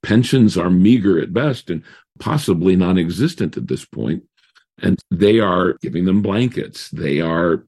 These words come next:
offering them warm meals. They are doing it. You know, used to say all politics is local. All church has to be local.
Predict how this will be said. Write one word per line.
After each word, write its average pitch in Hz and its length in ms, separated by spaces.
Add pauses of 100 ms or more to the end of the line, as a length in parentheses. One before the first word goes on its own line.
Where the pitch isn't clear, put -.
(120)
offering 90 440
them 92 420
warm 101 260
meals. 101 540 (540)
They 104 240
are 113 100
doing 101 580
it. - 280
You 87 160
know, 73 220 (140)
used 110 300
to 110 80
say 98 140
all 95 180
politics 98 640
is 101 140
local. 104 460 (280)
All 90 160
church - 520
has - 220
to - 80
be 62 140
local. - 420